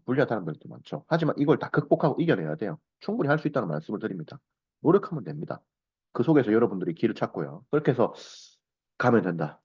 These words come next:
분명히 막, 말씀드리지만 막막하고 힘듭니다. 하지만은 이거를 한 십 년 정도 했을 때는 반드시 길이 열린다. 이런 말씀을 드립니다. 저 역시도 그런 길들을 이미 다 걸어왔던 사람이거든요. 저 역시도. 저 역시도 뭐 굉장히 집이 가난하고 뭐 물려받은 돈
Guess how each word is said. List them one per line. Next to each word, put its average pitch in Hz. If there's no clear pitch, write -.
분명히 170
막, 123
말씀드리지만 110
막막하고 120
힘듭니다. 147
하지만은 165
이거를 143
한 120
십 -
년 214
정도 123
했을 123
때는 101
반드시 160
길이 135
열린다. 95
이런 139
말씀을 107
드립니다. 92
저 143
역시도 208
그런 180
길들을 170
이미 104
다 160
걸어왔던 185
사람이거든요. 147
저 92
역시도. 90
저 123
역시도 143
뭐 110
굉장히 139
집이 123
가난하고 110
뭐 95
물려받은 117
돈 101